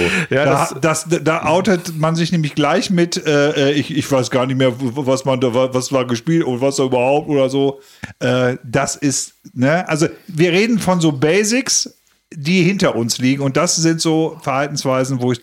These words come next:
Speaker 2: wo ich denke, nee, das,
Speaker 1: Ich
Speaker 2: äh,
Speaker 1: habe meine Akkorde,
Speaker 2: also,
Speaker 1: Noten,
Speaker 2: weiter.
Speaker 1: Sheets, was ich brauche, selber am Start. Gehört
Speaker 2: Ja.
Speaker 1: auch dazu.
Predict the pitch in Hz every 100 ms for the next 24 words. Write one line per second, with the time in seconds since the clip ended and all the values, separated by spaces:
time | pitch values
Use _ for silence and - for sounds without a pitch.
0 | 131 127 123 - - 127 127 135 117 120
1 | 123 123 - 120 117 120 127 120 117 120
2 | 117 113 - 110 - 120 123 110 113 117
3 | 107 117 110 - 127 127 - 123 104 104
4 | - 107 107 104 104 117 117 107 104 -
5 | 104 92 95 - 110 101 123 117 - 107
6 | - - -